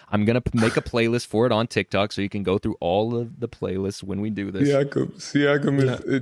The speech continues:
Speaker 2: K D is Siakam with a jump shot is fire.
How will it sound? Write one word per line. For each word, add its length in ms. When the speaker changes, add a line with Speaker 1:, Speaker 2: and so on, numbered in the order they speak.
Speaker 2:
K 160
D 160
is 140
Siakam 420
with 100
a 60
jump 300
shot 300
is 200
fire. 920